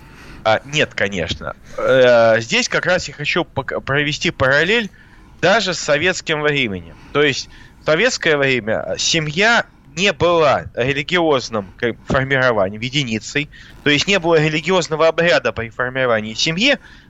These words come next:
но вместе с тем была определенная такая идеологическая подоплека. Это я-, ячейка у общества, это, м, э, семья воспринималась как некое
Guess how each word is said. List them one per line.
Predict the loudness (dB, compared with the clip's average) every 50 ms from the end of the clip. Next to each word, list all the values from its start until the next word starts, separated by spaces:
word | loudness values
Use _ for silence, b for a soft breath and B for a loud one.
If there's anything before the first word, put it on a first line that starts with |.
| B -2
но | -2
вместе | 0 0 0 0 -2 -2 -4 -4
с | -6 -4
тем | -4 0 0 0 0 -2 B B B B B -14 -4 0 2
была | 2 4 4 4 4 2 2
определенная | 2 0 -2 -2 -2 -8 -6 -4 -2 0 2 2 0 0 0 0 0 0 -2 -6 -16 -8 -8
такая | -4 0 2 2 2 0
идеологическая | 0 0 0 2 2 0 -2 -2 -4 -2 -2 -4 -4 -2 -2 -2 -2
подоплека. | 0 -2 0 2 2 0 0 0 -2 -2 0 -2 -4 -4 -2
Это | -4 -4 -2 -2
я-, | -4 -6 -6 -12 -18 -16 -8 -4
ячейка | -2 -2 0 0 2 2 0 0 0 2
у | 0 2 2 2 4 4 4
общества, | 4 2 0 -2 -2 -2 -2 -2 0 2 2 2 2 B B B B B B B B
это, | -2 0 0 2 2 2 2 0 -2
м, | -8 -8 -6 -4 -2 2
э, | 2 2 2 2 0
семья | -2 -4 -4 -6 -4 0 0 2 2
воспринималась | 2 0 -2 -2 -2 -2 -2 -2 -2 -2 0 0 2 2 0 0 -2
как | -2 -4 -4 -2 -2
некое | -2 -2 -2 0 0 2 2 2 2